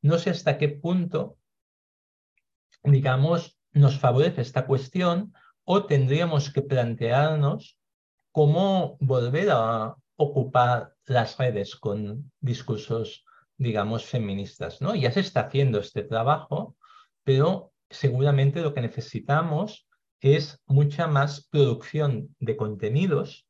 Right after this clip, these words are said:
en este sentido y una producción de contenidos que no se, que tenga un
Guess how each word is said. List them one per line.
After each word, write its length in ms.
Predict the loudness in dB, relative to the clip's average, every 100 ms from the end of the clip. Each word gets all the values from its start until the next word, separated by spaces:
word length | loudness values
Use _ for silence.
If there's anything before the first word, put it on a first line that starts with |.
| _
en 160 | -6
este 240 | -4 -2 -4
sentido 760 | -2 -6 -4 -2 0 0 -2 -16 _ _ _ -2
y 160 | 0
una 240 | 2 0 0
producción 420 | -4 -2 -2 -2
de 100 | 0
contenidos 800 | 0 0 0 2 2 0 -2 -4
que 140 | -2
no 120 | 0
se, 580 | -2 -2 0 2 0 -2
que 400 | 2 4 4 0 _ _ _ -20 _
tenga 220 | -2 0
un 380 | 0 -4 -8 -12